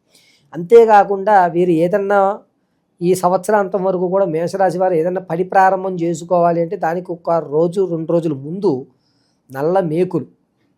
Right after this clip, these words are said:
అదేవిధంగా పత్తి, నల్ల మూకుడి, నల్ల వస్త్రం, నువ్వులు, నూనె,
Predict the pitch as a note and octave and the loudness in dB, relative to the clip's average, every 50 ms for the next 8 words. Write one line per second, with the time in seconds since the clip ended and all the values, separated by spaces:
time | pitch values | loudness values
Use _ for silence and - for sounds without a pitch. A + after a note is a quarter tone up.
0 | _ _ _ _ _ _ _ _ B2+ C3+ E3+ F#3+ F#3+ F3+ F#3 F#3+ G3+ G3 - - | _ _ _ _ _ _ _ _ -10 -4 -2 -2 -2 -2 -2 -2 -4 -4 -4 -8
1 | E3 - - _ F#3+ D#3+ - - _ _ _ _ _ _ _ _ _ _ _ _ | -8 -8 -8 _ -6 -6 -6 -8 _ _ _ _ _ _ _ _ _ _ _ _
2 | _ _ C3+ C#3+ D#3 F3 F#3 F#3 E3 D3 D3+ F3 E3+ - - C#3 B2 - - _ | _ _ -8 -4 -2 2 2 2 2 2 0 0 2 2 0 0 0 -4 -10 _
3 | _ _ _ _ _ _ _ _ _ _ _ _ _ _ - C3+ C#3+ D#3+ F#3 G3 | _ _ _ _ _ _ _ _ _ _ _ _ _ _ -10 -6 -2 2 2 2
4 | D#3+ C#3 C3+ - - - E3+ D#3+ C#3 D#3 - _ _ _ _ _ _ _ _ _ | 2 0 -4 -6 -4 -2 -2 -2 -2 -4 -12 _ _ _ _ _ _ _ _ _
5 | _ _ _ _ _ - C#3+ D3 D#3 E3 F3+ F3 D3+ C3 - - _ _ _ _ | _ _ _ _ _ -12 -8 -6 0 2 2 2 2 0 -4 -8 _ _ _ _
6 | _ _ _ _ _ _ _ _ _ _ _ _ _ _ _ _ _ _ _ - | _ _ _ _ _ _ _ _ _ _ _ _ _ _ _ _ _ _ _ -6
7 | D3+ D#3+ D#3+ C#3+ C3 | -2 0 0 0 -2